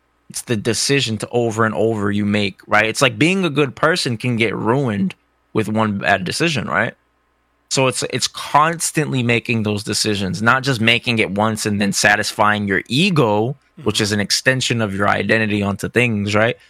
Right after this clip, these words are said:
Speaker 1: And then thinking, "I am that thing, I am solid as a rock, nothing can change that." Because you can change that by making one poor decision, but you can also change it by making a good one continuously, right?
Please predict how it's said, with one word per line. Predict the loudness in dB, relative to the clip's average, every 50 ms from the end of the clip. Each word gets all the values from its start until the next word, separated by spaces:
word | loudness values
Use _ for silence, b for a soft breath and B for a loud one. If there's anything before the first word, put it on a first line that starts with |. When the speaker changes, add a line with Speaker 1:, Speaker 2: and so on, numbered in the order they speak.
| b b _ _ _ -4
Speaker 1:
And | -2 0 2
then | 0 0
thinking, | 0 -2 -2 -2 -2 -2 2 4
"I | 4 4
am | 2 0 -2 -2 0
that | 0 0 0 0
thing, | 0 -2 0 2
I | 2 0
am | 0 0 0
solid | -2 0 2 2 2 0 0 0
as | 0 -2 -2 -2
a | -2
rock, | 2 2 2 2 2 0 -2
nothing | -4 -4 -4 -4 -6 -4
can | -4 -4
change | -2 0 0 0 0 -2 -4 -2
that." | -2 -2 -4 -4 _ _ -4
Because | -2 2 2 2 2
you | 2 -2
can | 0 0 0 0 2 0
change | 2 2 2 0 -2 0
that | 0 0 0 0 -4 _ _ _ _ _ _ _ _ _ _ _ 0
by | 0 0 2
making | 2 0 0 0 -2 -2
one | 0 0 0 0 -2
poor | -4 -2 0 0 0
decision, | 0 0 0 0 0 0 -2 -4 -6 -6 _ _ _ _ _ -4
but | -2 0 0
you | 0
can | 2 2 2
also | 2 2 2 0 -2 -4
change | -2 0 0 0 0 0 -2
it | -2 0
by | 0 0
making | 2 0 0 -2 -2 -2 -2 -2
a |
good | 0 0 0 0
one | 0 0 -2 -2 -2 -4 _ _ _ _ _ _ _ _ _ -4
continuously, | -2 2 2 2 2 2 0 -2 -4 -6 -6 -8 -10 _ _ _ _ _ _ _ _ _ _ _ _ _ -2 0
right? | 2 2 0 -2